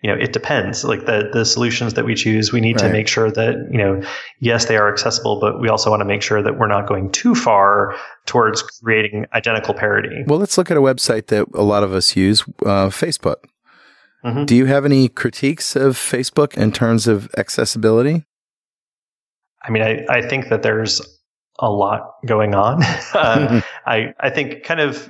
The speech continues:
Speaker 1: you know, part and parcel, we were talking a little bit about responsive design in the, the context of, of adaptive web design and progressive enhancement.
Speaker 2: Mm.
Speaker 1: When you, when you follow responsive web design from the mobile first perspective, that's when I feel like it aligns best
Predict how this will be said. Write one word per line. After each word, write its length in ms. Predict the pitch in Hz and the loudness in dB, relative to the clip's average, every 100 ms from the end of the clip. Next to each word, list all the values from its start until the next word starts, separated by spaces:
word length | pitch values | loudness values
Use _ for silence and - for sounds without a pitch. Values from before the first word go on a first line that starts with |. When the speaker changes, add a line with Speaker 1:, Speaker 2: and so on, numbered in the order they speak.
| - | -20
Speaker 1:
you 140 | - 120 | -10 -8
know, 80 | 107 | -6
part 240 | - 151 | -4 -4
and 80 | 131 | 0
parcel, 240 | 120 117 | -2 0
we 60 | 117 | 0
were 80 | 110 | 2
talking 200 | 110 104 | 0 0
a 60 | |
little 140 | 107 107 | 0 2
bit 100 | 107 | 2
about 240 | 101 110 | 2 0
responsive 400 | 117 - 104 110 | 0 -2 -2 -2
design 320 | 104 101 104 | -2 2 2
in 60 | 104 | 2
the, 160 | 107 135 | 0 -2
the 80 | 135 | -4
context 440 | - 107 107 107 113 | 0 0 0 0 0
of, 240 | 107 104 - | 0 -2 -8
of 440 | - 135 139 143 - | -2 0 0 -4 -6
adaptive 420 | 117 107 107 110 | 0 0 0 0
web 140 | 110 107 | 0 0
design 260 | 104 104 | 0 0
and 100 | 98 | -2
progressive 360 | 98 - 101 107 | -4 -2 -2 -2
enhancement. 480 | 107 113 - 113 113 | -2 -2 0 -2 -2
Speaker 2:
Mm. 260 | 104 92 85 - | -2 0 0 -2
Speaker 1:
When 220 | 123 139 | 0 2
you, 340 | 147 139 135 - | 2 2 0 -2
when 180 | 135 139 | -2 2
you 140 | 143 | 0
follow 880 | 139 123 120 120 117 117 113 110 107 - - _ - | 0 2 4 4 4 4 2 0 -4 -14 -20 _ -6
responsive 500 | 117 - 110 113 113 | -4 2 0 2 0
web 160 | 110 107 | 0 0
design 500 | 110 113 113 110 110 | 2 2 2 0 -4
from 600 | - 113 110 107 117 127 | -2 0 0 0 -2 -4
the 200 | - 113 | -4 -2
mobile 320 | 101 104 110 | 0 0 0
first 380 | - 113 110 - | 0 0 0 -2
perspective, 560 | 107 - 120 120 160 156 | -4 -2 -2 0 0 0
that's 220 | 120 - | 0 0
when 100 | 123 | -2
I 80 | 107 | -2
feel 240 | - 107 | -2 0
like 220 | 104 104 110 | 0 0 0
it 60 | |
aligns 500 | 107 104 101 104 98 | 0 2 2 0 -2
best 400 | 104 107 110 - | 0 2 2 -4